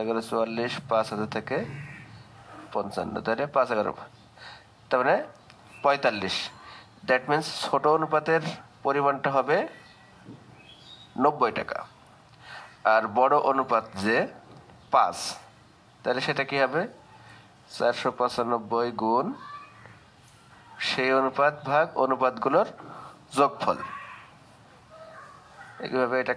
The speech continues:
কাটলে পঞ্চান্ন, তাহলে পঞ্চান্ন আর পাঁচ গুণ করলে দুশো পঁচিশ। এখন দেখেন আমরা সহজেই দুশো পঁচিশ থেকে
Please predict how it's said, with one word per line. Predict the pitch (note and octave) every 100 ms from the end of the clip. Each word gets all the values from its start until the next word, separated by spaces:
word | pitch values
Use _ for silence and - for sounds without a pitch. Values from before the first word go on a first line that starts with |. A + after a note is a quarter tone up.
| B2+
কাটলে | A#2+ B2+ D#3 G3+ - - - - - - - - - _ _ - - - - - - - - -
পঞ্চান্ন, | A#2 A2 A2+ A#2+ A2 G2 A#2+ - - - - - - - - - - - - - - - - -
তাহলে | - B2 A#2+
পঞ্চান্ন | C3 B2+ C3+ C3+ C#3 C#3+
আর | C#3
পাঁচ | C3 B2 B2
গুণ | B2 B2+ B2+
করলে | B2+ D3 - - - - - - - - - - - - - - -
দুশো | B2+ D3 -
পঁচিশ। | C3 F#2+ D#2 - - - -
এখন | B2+ D#3+ D#3+
দেখেন | E3+ D#3+
আমরা | D#3+ F3
সহজেই | D#3 D#3 F3+ B3+ - - - - - -
দুশো | C3+ D#3+
পঁচিশ | D#3+ D#3 D#3
থেকে | E3